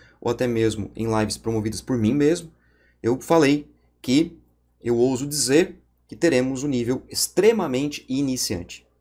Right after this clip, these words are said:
Teremos daqui a um tempo este nível também. Ou seja, resultando aí num total de cinco níveis, quem sabe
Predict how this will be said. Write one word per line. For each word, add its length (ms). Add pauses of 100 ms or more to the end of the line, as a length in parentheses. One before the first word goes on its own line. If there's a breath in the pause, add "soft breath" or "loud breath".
Teremos 360
daqui 200
a 20
um 80
tempo 300 (520 soft breath)
este 320
nível 340
também. 400 (380 soft breath)
Ou 100
seja, 440 (120)
resultando 640
aí 220
num 160
total 320
de 80
cinco 420
níveis, 440
quem 160
sabe 360